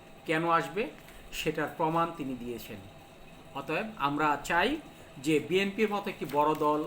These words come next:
যাতে একেবারে আওয়ামী লীগের মতো আপনার নিষ্পেষিত না হোক, পদদলিত না হোক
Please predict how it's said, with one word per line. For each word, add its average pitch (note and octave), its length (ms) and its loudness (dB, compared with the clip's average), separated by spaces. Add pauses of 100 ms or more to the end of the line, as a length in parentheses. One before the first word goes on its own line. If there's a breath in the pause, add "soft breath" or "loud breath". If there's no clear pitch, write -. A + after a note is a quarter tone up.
(260)
যাতে C#3+ 260 -4 (240)
একেবারে C#3+ 480 -4
আওয়ামী C#3+ 360 2
লীগের F#3 280 0
মতো F3 240 -4 (1300)
আপনার C3+ 360 2 (680)
নিষ্পেষিত E3 680 -4
না D#3 220 0
হোক, F3 140 -8 (1080)
পদদলিত D#3+ 560 4
না D#3 160 2
হোক E3+ 180 -6